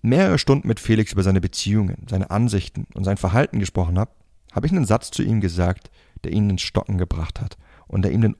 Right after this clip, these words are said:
unglaublichen Aha-Effekt beschert hat. Ich werde dir gleich sagen, was ich zu ihm gesagt habe. Doch vorher müssen wir noch ein bisschen tiefer in Felix' Geschichte einsteigen. Felix hat mir von seinem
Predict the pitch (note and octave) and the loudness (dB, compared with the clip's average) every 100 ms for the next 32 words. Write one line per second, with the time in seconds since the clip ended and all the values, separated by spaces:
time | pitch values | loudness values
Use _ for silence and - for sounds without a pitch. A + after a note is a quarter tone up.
0 | - C3 C#3 G2 F#2+ G2+ F#2+ - F#2 F2 | 0 2 2 2 2 0 -4 -4 -4 -2
1 | E2 - - F2 - - - - - - | -4 -6 -10 -10 -10 -12 -10 -10 -12 -12
2 | F#2 A2+ A2 A2+ G2+ A#2 - F#2+ F#2 F2 | -8 -6 -4 2 4 4 2 2 2 0
3 | F#2+ - F#2 F2 F2+ - - - - - | -2 -4 -2 -2 -6 -10 -10 -12 -18 -20
4 | - - - - - C#3+ A#2+ G2+ B2+ - | -20 -18 -10 -6 0 4 6 4 2 -8
5 | - - - - G2 G#2+ B2 B2 G#2 G2 | -20 -20 -12 -4 0 2 4 4 0 -2
6 | - F#2+ - G#2+ G2 F2+ - F#2 F2 - | -2 -4 -4 -2 0 0 0 -2 -2 -8
7 | - - - - - - - - - - | -10 -8 -10 -10 -12 -12 -14 -18 -20 -20
8 | - - - - - - C3 D3 - - | -20 -20 -20 -20 -20 -2 0 2 2 2
9 | A2 A2 G#2 G2+ G2 | 4 4 6 4 2